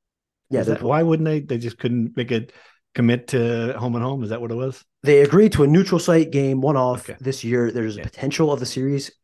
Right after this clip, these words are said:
Speaker 1: continuing after this year, but nothing concrete as far as I know. And I think that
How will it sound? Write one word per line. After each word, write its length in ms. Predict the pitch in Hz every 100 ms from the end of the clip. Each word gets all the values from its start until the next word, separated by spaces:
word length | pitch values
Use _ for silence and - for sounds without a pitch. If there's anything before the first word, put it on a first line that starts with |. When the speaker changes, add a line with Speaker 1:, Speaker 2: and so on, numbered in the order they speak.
| _
Speaker 1:
continuing 520 | 139 120 135 143 151
after 220 | 127 131
this 180 | 127 120
year, 180 | 127 180
but 220 | 117 -
nothing 240 | 110 - 104
concrete 360 | 98 - -
as 100 | 101
far 180 | - 104
as 100 | 104
I 160 | - 107
know. 300 | 101 87 98 _ -
And 80 | 120
I 60 | 120
think 180 | 143
that 220 | 151 151